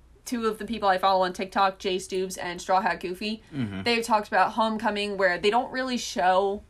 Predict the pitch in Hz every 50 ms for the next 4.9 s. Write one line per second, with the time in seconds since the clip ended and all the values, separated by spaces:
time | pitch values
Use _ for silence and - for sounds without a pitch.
0 | - - - - - - - - - - - - - 208 196 202 202 202 196 202
1 | 202 202 208 214 196 190 180 - - - 196 180 185 180 180 180 - - 190 185
2 | 185 190 208 214 214 208 214 214 214 185 214 226 233 226 - - 202 190 190 185
3 | 180 180 170 - 185 190 185 185 185 190 196 180 175 190 202 220 240 233 262 262
4 | 262 262 269 277 285 - 302 311 320 330 370 359 156 143 123 98 80 -